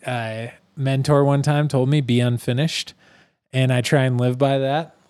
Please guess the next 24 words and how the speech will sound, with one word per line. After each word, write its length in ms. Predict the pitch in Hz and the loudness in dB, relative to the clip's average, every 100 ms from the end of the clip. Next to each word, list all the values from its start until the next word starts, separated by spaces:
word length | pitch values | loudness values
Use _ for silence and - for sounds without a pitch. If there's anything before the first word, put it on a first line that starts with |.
| - | -6
Like, 340 | 127 110 - _ _ _ _ _ _ _ - | -4 -6 -12 _ _ _ _ _ _ _ 0
the 160 | 135 | 4
minute 400 | 127 135 165 175 | 6 6 6 4
you 140 | 147 143 | 2 2
think 340 | - 151 143 | 2 2 4
you're 160 | 151 135 | 2 4
done 480 | 120 123 156 170 - _ _ - | 4 4 4 2 0 _ _ -6
and 220 | 123 123 | -2 2
you've 180 | 131 117 | 2 2
got 220 | 131 135 | 2 2
it 80 | 135 | 4
all 160 | 135 | 2
figured 300 | - 139 131 | 2 0 2
out 340 | 131 147 156 - _ _ _ _ _ | 2 2 0 -6 _ _ _ _ _
is 140 | 117 | -6
sort 300 | - 151 139 | 0 4 6
of 140 | 139 120 | 4 2
the, 280 | 123 123 117 - _ _ _ | 2 2 -2 -12 _ _ _
the, 300 | 127 120 117 | 0 2 2
uh, 240 | 110 104 107 | 0 -2 -4
that's 280 | - 147 - | 0 0 0
the 100 | 127 | -2
scariest 520 | - - 120 127 139 | -2 -2 0 2 2
moment. 440 | 147 139 143 160 | 2 4 4 2